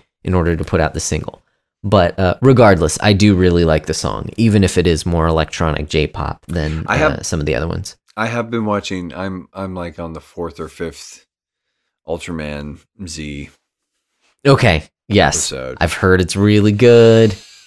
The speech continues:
Speaker 1: but I
Speaker 2: Yeah,
Speaker 1: wanna
Speaker 2: see,
Speaker 1: watch
Speaker 2: I think
Speaker 1: through.
Speaker 2: I'm pretty much to the point where I was before, and now
Speaker 1: Okay.
Speaker 2: it's just like, now I just need to sort of, like, stick with it and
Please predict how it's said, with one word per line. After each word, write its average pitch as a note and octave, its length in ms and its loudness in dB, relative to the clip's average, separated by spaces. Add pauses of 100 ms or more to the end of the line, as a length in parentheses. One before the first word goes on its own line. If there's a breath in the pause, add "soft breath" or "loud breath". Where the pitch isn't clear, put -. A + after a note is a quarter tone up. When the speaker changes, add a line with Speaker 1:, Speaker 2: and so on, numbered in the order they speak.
(180)
Speaker 1:
but G#2+ 120 4
I G2 80 6
Speaker 2:
Yeah, G2 60 2
Speaker 1:
wanna G2 160 4
Speaker 2:
see, G2 60 4
Speaker 1:
watch F#2+ 160 4
Speaker 2:
I G2+ 60 4
think - 200 -2
Speaker 1:
through. F#2 260 2
Speaker 2:
I'm F2 60 -2
pretty C3 260 -2
much A2 240 -6
to G#2 80 -14
the G2 80 -4
point G2 320 -8
where F#2+ 100 -2
I F2 120 -2
was F2 280 -6
before, F2+ 880 -10 (420 soft breath)
and E2 120 -12
now F2 120 -4
Speaker 1:
Okay. F#2+ 120 2
Speaker 2:
it's F#2 60 0
just F#2 180 -6
like, E2 360 -8
now F2+ 240 -8
I F2 100 -8
just D#2+ 220 -14
need E2+ 200 -12
to E2 100 -18
sort E2+ 200 -10
of, D#2+ 40 -12
like, D2+ 220 -10
stick - 280 -14
with D#2 200 -12
it D2+ 160 -12
and D2+ 240 -18